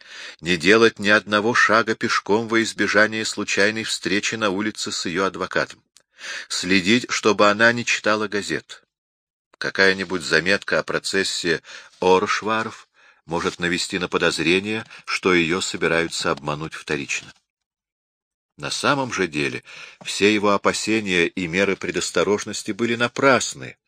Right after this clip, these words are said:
так как жертва и не помышляла о бегстве. Словно ягнёнок на привязи,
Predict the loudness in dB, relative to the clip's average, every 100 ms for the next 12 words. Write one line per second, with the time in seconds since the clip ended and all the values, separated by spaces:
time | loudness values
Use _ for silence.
0 | _ _ _ _ _ _ _ -2 -2 0
1 | 0 0 2 4 4 2 0 2 -2 -2
2 | 0 0 0 -2 2 2 2 -2 0 -2
3 | -2 -10 -12 -16 _ _ _ _ -20 -12
4 | -2 4 4 4 2 2 2 2 4 4
5 | 4 2 0 -2 -2 -4 -2 -2 -4 -6